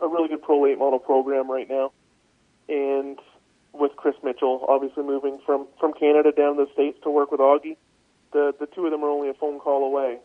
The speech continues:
So I think, um, having them just a phone call away to work on some stuff when we're away at, at the track and whatnot, definitely a,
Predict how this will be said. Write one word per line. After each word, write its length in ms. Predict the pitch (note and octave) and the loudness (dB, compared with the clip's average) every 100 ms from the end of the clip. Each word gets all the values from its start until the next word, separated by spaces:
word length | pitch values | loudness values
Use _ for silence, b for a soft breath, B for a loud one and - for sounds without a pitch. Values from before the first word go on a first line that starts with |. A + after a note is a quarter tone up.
| - | -6
So 120 | C#3 | -4
I 60 | C3+ | -4
think, 300 | D3 C3+ - _ b b b b _ - | -8 -10 -14 _ b b b b _ -8
um, 180 | C#3 C#3+ | -6 2
having 240 | E3+ E3+ | 2 2
them 340 | E3 E3 D#3+ D#3+ | 0 -2 -2 -10
just 160 | D#3 - | -12 -10
a 40 | |
phone 200 | - D#3+ | -4 -4
call 180 | D#3+ D#3 | 0 0
away 220 | D3+ D3+ | 2 0
to 80 | D3+ | -2
work 220 | C#3+ C#3 | -4 -6
on 140 | D#3 D3 | -6 -8
some 80 | D3+ - | -10 -6
stuff 220 | D3+ C#3+ D#3+ | 0 0 -2
when 140 | D3+ | -4
we're 140 | D3 | -2
away 340 | C#3+ C#3+ C#3+ C#3+ | 0 2 2 0
at, 240 | - D3+ | -4 -2
at 160 | C#3+ - | -2 -4
the 60 | |
track 340 | - C#3 B2+ C3 | -8 -2 -2 -4
and 140 | C#3+ | -8
whatnot, 420 | C3+ - C#3 B2+ - | -10 -4 -4 -4 -4
definitely 400 | C#3 D3+ D3 C#3 | -6 -6 -8 -6
a, 140 | C#3 | -8